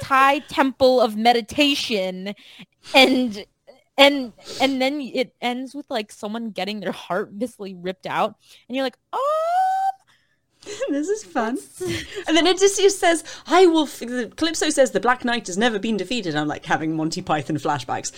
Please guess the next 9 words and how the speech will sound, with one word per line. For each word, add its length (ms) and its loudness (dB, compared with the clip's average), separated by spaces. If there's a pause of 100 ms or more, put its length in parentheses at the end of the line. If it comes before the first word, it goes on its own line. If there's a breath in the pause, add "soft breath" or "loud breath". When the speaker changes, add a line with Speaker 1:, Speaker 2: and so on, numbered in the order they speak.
(300 loud breath)
Speaker 2:
Um, 360 6
and 100 4
Calypso 420 4
says, 280 0 (340 loud breath)
uh, 260 6
no, 120 4
Odysseus 420 0
says, 220 2 (360 loud breath)
"Then 280 2